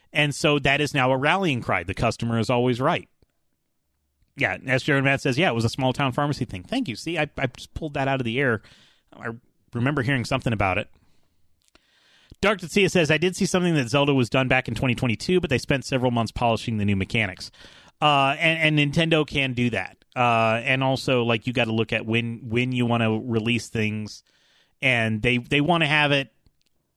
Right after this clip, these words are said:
at, at a time, they wanted to release it at a time when it wasn't competing with all that much yet. And also have it announced early enough so other things wouldn't try to compete with it.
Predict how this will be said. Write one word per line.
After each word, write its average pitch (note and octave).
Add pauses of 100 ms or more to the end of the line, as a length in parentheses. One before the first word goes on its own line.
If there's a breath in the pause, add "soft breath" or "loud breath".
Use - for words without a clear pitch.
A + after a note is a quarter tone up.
(600)
at, C#3
at C#3
a B2+
time, D3+
they C3+
wanted B2+
to A#2+
release A#2+
it B2
at A#2
a A2+
time C3
when A2+
it A2+
wasn't C3
competing A#2+
with D3
all D#3+
that E3+
much F3
yet. G#3 (720 soft breath)
And D#3
also D#3
have C#3
it C3
announced C3
early D3+
enough A#2+
so B2+
other C3
things B2
wouldn't A2+
try A2
to G2
compete G#2+
with F#2
it. -